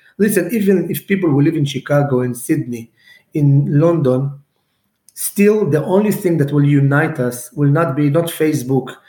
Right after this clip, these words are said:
and not some virtual kind of, uh, uh, connections. It will be the land of Israel." People will be, you know, be able to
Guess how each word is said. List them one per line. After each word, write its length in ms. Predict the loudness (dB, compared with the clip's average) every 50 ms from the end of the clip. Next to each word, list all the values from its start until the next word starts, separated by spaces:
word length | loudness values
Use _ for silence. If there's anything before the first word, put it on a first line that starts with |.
| _ _ _ -6
and 100 | -2 0
not 160 | 0 0 0
some 180 | 0 0 0 0
virtual 540 | 2 2 0 0 0 0 0 2 2 2 0
kind 320 | 0 0 2 2 2 2
of, 200 | 2 0 0 0
uh, 40 | 0
uh, 560 | 2 2 0 0 0 0 0 0 0 -2 -4 -8 -12 _ _ _ _ -4
connections. 760 | 0 2 2 2 2 0 2 2 4 4 2 0 -2 -6 -10 -10
It 140 | -8 -6 -2
will 160 | -2 0 2
be 120 | 2 0
the 140 | 2 2 0
land 220 | 0 2 0 0 0
of 140 | 0 -2
Israel." 380 | -2 -2 -2 -4 -8 -10 -12 -14 _ _ _ _ _ _ _ _ _ -2
People 220 | -2 0 0 2
will 220 | 0 2 2 2 2
be, 420 | 2 2 2 2 2 0 -4 -6 -4
you 80 | -2
know, 120 | 0 0 0
be 160 | 0 0 0
able 260 | 2 2 2 0 0
to 400 | 2 2 2 2 2 -2 -4 -8